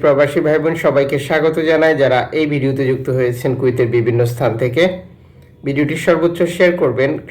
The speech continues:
সকল প্রবাসী ভাই বোনের এই গুরুত্বপূর্ণ তথ্যটি জানার দরকার রয়েছে। দূতাবাস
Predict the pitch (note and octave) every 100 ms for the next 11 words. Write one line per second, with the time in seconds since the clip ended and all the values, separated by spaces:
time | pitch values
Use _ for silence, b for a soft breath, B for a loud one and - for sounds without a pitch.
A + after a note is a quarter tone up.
0 | - C#3+ C#3 C3+ C3+ C#3 C3+ D3+ D3 C#3+
1 | C#3 C#3+ C#3+ C3 A#2+ A#2+ A#2+ A#2+ A#2 A2+
2 | A#2+ A2+ B2+ B2+ B2 A#2+ A2 A#2 A2 G#2+
3 | A2+ A#2+ - E3+ B B B B B D3
4 | D3+ D#3+ D#3+